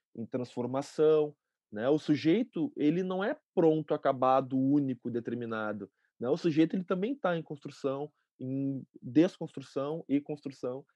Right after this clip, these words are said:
criativa cotidiana, né? Então, ah, eu também tenho a oportunidade de trabalhar com caps, né? Que são, ah, centros de atendimento psicossocial que não a-, não internam, alguns até internam, né?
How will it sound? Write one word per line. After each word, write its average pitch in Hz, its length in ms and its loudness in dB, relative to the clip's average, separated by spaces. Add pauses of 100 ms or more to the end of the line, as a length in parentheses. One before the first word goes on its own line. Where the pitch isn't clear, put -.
(420)
criativa 139 680 0 (440)
cotidiana, 147 760 2 (160)
né? 101 340 -10 (320)
Então, 143 800 2
ah, 131 400 4
eu 135 100 0
também 147 280 2
tenho 160 160 -2
a - 20 0
oportunidade 143 460 -2
de - 60 -20
trabalhar 131 280 -2
com 135 160 -12
caps, - 580 0 (220)
né? 113 220 -10
Que 135 80 -8
são, 120 600 -8
ah, 113 300 -6
centros 127 460 -8
de 117 80 -6
atendimento 117 500 -10
psicossocial 110 640 -4 (420)
que 147 380 4
não 143 420 0
a-, 165 100 -2 (140)
não 135 360 -2
internam, 151 520 2
alguns 151 380 -2
até 202 140 -6
internam, 131 560 -4
né? 101 160 -14